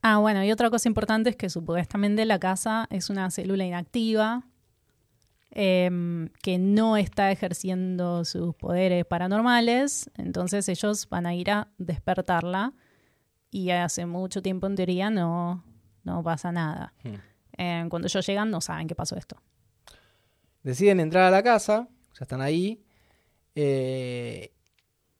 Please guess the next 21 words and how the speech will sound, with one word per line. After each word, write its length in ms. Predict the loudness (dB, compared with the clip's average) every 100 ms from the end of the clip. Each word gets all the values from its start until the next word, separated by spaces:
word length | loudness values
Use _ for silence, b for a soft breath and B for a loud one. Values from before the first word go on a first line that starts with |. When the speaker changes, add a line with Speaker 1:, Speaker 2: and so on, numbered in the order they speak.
| -4
Speaker 2:
y 120 | 2
ahí 220 | 4 4
es 80 | 2
cuando 540 | 0 2 6 6 4 2
también 340 | 4 6 6
sucede 340 | 4 2 2
un 240 | 2 0 -2
primer 540 | -2 2 2 2 -2 -14 _
fenómeno 600 | -4 0 2 4 4 2
sobrenatural, 640 | 0 -2 -2 2 2 2
que 120 | -2
es 80 | -4
que, 420 | -4 0 2 2 -2 b b b b _
em, 680 | -6 -4 -4 -6 -6 -8 -10
Pam, 300 | -4 -4 -4
creo 160 | -6 -2
que 80 |
era 100 | 0
el 100 | 0
nombre, 420 | 0 -2 -2 -2 -4
em, 680 | -6 -4 -6 -8 -10 -14 -16